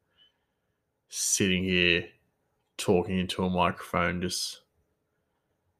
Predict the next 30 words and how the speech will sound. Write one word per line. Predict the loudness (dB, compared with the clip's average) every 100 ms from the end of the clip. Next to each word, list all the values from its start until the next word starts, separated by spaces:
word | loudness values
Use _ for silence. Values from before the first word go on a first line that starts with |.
| _ _
having | -2 0 2 0
a |
really | 0 2 2 2 0
good | 0 -2 -2
conversation | -4 -2 0 2 2 0 -2
with | -4 -4
myself, | -6 -2 -2 -2 -6 -16 _ _ -16 -10 -8 -8 -10 -18 -20 _ _ -4
which | 0 2
is, | 4 8
um, | 8 10 6 4 -4 _ _ _ _
you, | 0 2
you | 4
kinda | 6 8 8
get | 6
used | 6 4 4
to | 0
doing | 4 6 6 2 -6 _ _ _ _ _ _ 0
as | 0 4
a, | 6 6 6
um, | 6 4 0 -6 -12 _ _ _ _ -2
as | -2
the | -2
ho-, | 0 0 0 2
as | 2
a | 4
hospitality | 6 4 2 0 4 6 6 2
professional. | 0 0 2 2 2 2
You | 2
learn | 2 0 2
to | 4 4